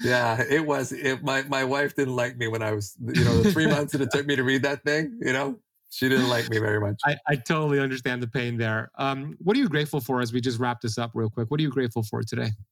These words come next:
Speaker 1: I'm grateful for, for allowing, you know, platforms to express a different way of healing.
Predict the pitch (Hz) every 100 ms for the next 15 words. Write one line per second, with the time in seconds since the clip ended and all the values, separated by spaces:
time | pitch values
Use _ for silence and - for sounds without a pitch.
0 | _ - - - _ - 262 226 294 294
1 | 277 202 147 117 160 139 131 135 127 135
2 | 139 135 127 123 135 123 123 120 - _
3 | _ _ _ _ _ - 147 135 113 -
4 | 127 120 120 117 - - 127 123 120 113
5 | 123 - 117 - - - 117 117 - 104
6 | 104 113 - 113 107 98 - 104 101 98
7 | 90 - 95 92 104 117